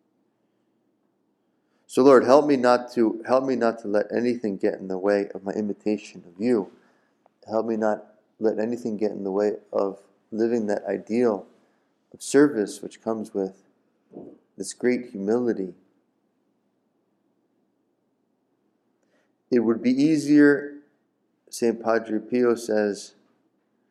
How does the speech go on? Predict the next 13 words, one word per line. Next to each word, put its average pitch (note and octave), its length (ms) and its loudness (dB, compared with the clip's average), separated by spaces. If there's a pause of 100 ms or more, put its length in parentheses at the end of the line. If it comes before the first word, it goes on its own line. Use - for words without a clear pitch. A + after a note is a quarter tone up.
(680)
"It A#2 120 0
would A2+ 220 -4
be A#2+ 100 0
easier C3+ 520 0
for B2+ 180 -6
the G#2 120 -2
world A#2+ 440 2
to G#2 80 -10
survive A2 680 0
without G2+ 380 -4
the F#2+ 60 -12
sun A#2+ 540 -2 (840)
than G#2+ 120 0